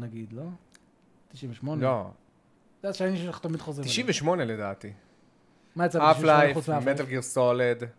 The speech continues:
Speaker 1: תשעים ושמונה?
Speaker 2: כן.
Speaker 1: אוקיי.
Speaker 2: אה, Zelda Ocarina of Time, אבל אני לא חושב שאנחנו עונים על, על השאלה הנכ-, נכון, כי אנחנו לא שיחקנו באלף תשע מאות תשעים ושמונה בזלדה. אתה מבין?
Speaker 1: כן,
Speaker 2: אנחנו
Speaker 1: אבל לא,
Speaker 2: שיחקנו
Speaker 1: אתה
Speaker 2: בזלדה.
Speaker 1: מסתכל על השנה, אתה רואה איזה
Speaker 2: לא,
Speaker 1: משחקים
Speaker 2: זה
Speaker 1: יוצאים.
Speaker 2: נראה לי... פ-, לא,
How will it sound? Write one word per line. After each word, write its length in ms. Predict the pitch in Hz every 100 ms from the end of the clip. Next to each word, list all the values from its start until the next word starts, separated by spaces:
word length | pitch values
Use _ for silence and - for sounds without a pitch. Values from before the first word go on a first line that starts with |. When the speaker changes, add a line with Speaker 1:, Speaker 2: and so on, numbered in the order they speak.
| _ _ 139
Speaker 1:
תשעים 220 | 131 127 143
ושמונה? 240 | 165 226 294 _ -
Speaker 2:
כן. 240 | 95 113 147 147
Speaker 1:
אוקיי. 120 | 131 120
Speaker 2:
אה, 360 | 117 113 110 110 135 139 131
Zelda 20 |
Ocarina 380 | 127 127 117 -
of 40 |
Time, 40 | 127 127 123 - _ 123
אבל 200 | 143 - - _ _ _ _ _ 143
אני 140 | 139
לא 80 | 185
חושב 220 | 202 185
שאנחנו 360 | - 123 117 120
עונים 220 | 117 120
על, 100 | 117 107
על 140 | 120 117
השאלה 360 | - 107 110
הנכ-, 160 | 107 104 -
נכון, 340 | 123 113 98
כי 100 | 131
אנחנו 220 | 131 127 147
לא 100 | 214
שיחקנו 400 | 254 226 220 170
באלף 240 | 156 151
תשע 100 | 165
מאות 140 | 147
תשעים 200 | 143 143 139
ושמונה 400 | 147 214 247 143
בזלדה. 420 | 123 131 104 85 - _ _ _ _ _ _ _ _ -
אתה 80 |
מבין? 280 | 101 131 196 196 -
Speaker 1:
כן, 80 | 349
Speaker 2:
אנחנו 120 | 165
Speaker 1:
אבל 100 | 247
לא, 60 |
Speaker 2:
שיחקנו 140 | 294 220
Speaker 1:
אתה 60 | 160
Speaker 2:
בזלדה. 120 | 190
Speaker 1:
מסתכל 140 | 240 240
על 60 |
השנה, 340 | 226 214 175 160
אתה 140 | 165
רואה 120 | 190 202
איזה 160 | 202
Speaker 2:
לא, 40 | 254
Speaker 1:
משחקים 200 | 226 180
Speaker 2:
זה 100 | 190
Speaker 1:
יוצאים. 200 | 131 147
Speaker 2:
נראה 160 | 175
לי... 80 | 214
פ-, 140 | 208 - - -
לא, 320 | 165 190 107